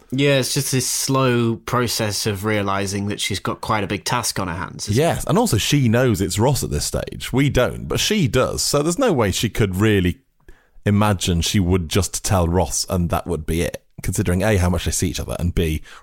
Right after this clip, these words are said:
Speaker 2: Ross's personality.
Speaker 1: Yeah, that's true.
Speaker 2: Um, so, so Phoebe freaks her out by sort of going, "It's gonna be really big." That bam, hit by a bus thing's a very funny little callback, isn't it?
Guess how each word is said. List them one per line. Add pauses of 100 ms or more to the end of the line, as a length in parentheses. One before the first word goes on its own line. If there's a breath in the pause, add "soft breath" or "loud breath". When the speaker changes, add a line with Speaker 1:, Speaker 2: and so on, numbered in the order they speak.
(120 loud breath)
Speaker 2:
Ross's
personality. (540)
Speaker 1:
Yeah,
that's
true. (600 loud breath)
Speaker 2:
Um,
so,
so
Phoebe
freaks
her
out
by
sort
of
going,
"It's
gonna
be
really
big."
That
bam,
hit
by
a
bus
thing's
a
very
funny
little
callback,
isn't
it?